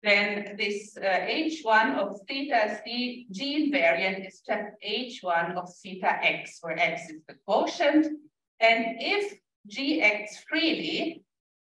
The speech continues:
then this is in fact the Zariski tan-, uh, tangent space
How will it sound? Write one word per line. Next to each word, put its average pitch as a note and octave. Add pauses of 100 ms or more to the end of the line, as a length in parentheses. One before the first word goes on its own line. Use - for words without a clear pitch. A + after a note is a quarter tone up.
(380)
then B3
this D4
is C4+
in B3
fact G3+
the G#3+ (240)
Zariski A3+
tan-, G3+ (320)
uh, F3+
tangent B3
space F#3+